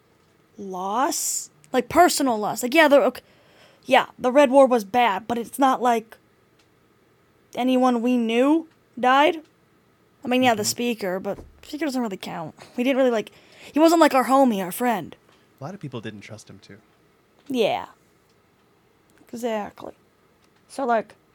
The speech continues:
Speaker 1: Cade dying is a lot more personal, 'cause, like, he was our homie, he was our pal. Like, you know, we helped him do stuff, we helped him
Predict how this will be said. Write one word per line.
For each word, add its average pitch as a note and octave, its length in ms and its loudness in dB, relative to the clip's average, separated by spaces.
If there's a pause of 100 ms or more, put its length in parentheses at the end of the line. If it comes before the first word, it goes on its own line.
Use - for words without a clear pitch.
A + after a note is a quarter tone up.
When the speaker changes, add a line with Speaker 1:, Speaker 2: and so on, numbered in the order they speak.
(1500)
Speaker 1:
Cade D4 360 4
dying B3+ 360 4
is A3+ 100 -6
a A#3 60 -4
lot A3+ 240 0
more A#3 160 -2
personal, A3 600 -10
'cause, G#3 280 -12
like, G#3 280 -6 (280)
he C4+ 140 -8
was C4+ 180 2
our D4 100 4
homie, D#4+ 400 2
he G3+ 80 -8
was A3+ 140 -4
our B3 100 -2
pal. C#4 360 -2
Like, G3+ 160 -12
you G#3+ 60 -8
know, G#3 100 -6
we A3 100 -6
helped A#3 280 -4
him A#3+ 140 -6
do A#3+ 120 -8
stuff, A3+ 420 -6
we A#3 100 -12
helped A#3 260 -12
him G#3+ 340 -10